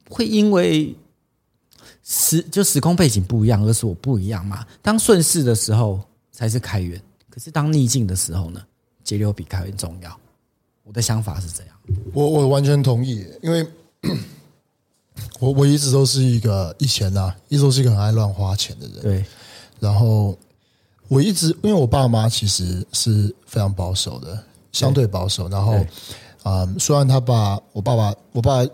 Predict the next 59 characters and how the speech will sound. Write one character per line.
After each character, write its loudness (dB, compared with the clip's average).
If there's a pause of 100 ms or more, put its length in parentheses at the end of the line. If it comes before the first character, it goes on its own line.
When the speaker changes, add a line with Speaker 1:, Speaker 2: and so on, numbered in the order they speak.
Speaker 2:
我 0
们 2
家 2
不 2
是 0
什 0
么 0
很 2
有 2
钱 -2
的 -4
家 -2
庭， -6
但 2
是 -2
我 0
爸 -2
爸 -4 (480)
因 0
为 4
赚 0
钱， -2
他 -4
是 -2
飞 -2
行 -4
员， -12
他 -4
也 0
很 0
会 2
存 -6
钱。 -6 (180)
Speaker 1:
哇， 0
好 0
酷。 2
Speaker 2:
所 2
以 4
他 -2
把， -2
他 2
有 0
可 -4
以 2
把 -2
我 0
们 -4
三 -2
个 0
都 0
送 -4
出 -4
国 -8
读 -8
书。 -6 (240)
Speaker 1:
对。 2 (760)
Speaker 2:
<clears throat> 2
但 4
是 2